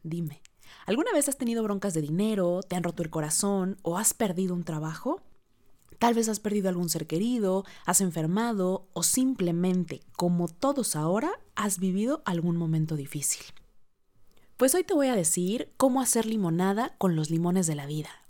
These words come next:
o lo que es lo mismo, cómo darle chingadazos a la vida para vivir mejor. Si me sigues en mis redes sociales, seguramente ya me has escuchado hablar sobre mi superpoder favorito, la resiliencia. Este es un concepto muy vinculado a la autoestima y requiere también de un buen manejo del compromiso,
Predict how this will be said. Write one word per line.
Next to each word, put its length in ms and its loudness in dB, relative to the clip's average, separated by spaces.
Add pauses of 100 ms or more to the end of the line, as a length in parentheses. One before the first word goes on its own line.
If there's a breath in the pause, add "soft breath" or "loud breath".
o 100 0
lo 100 0
que 80 -4
es 80 0
lo 80 0
mismo, 320 -2 (220)
cómo 240 -2
darle 220 -6
chingadazos 760 -2
a 60 -6
la 80 -4
vida 380 -2 (180)
para 180 2
vivir 300 2
mejor. 400 -2 (380 loud breath)
Si 240 4
me 100 2
sigues 320 2
en 80 0
mis 100 2
redes 200 0
sociales, 640 -2
seguramente 760 2
ya 120 -2
me 80 0
has 100 -2
escuchado 400 -2
hablar 320 0
sobre 240 -2
mi 100 -2
superpoder 540 -6
favorito, 540 -4 (240)
la 240 -2
resiliencia. 840 0 (380 loud breath)
Este 200 2
es 100 2
un 80 4
concepto 440 0
muy 140 2
vinculado 460 0
a 40 0
la 60 0
autoestima 800 -2
y 120 2
requiere 420 0
también 440 2
de 120 2
un 120 2
buen 140 2
manejo 380 0
del 160 0
compromiso, 640 0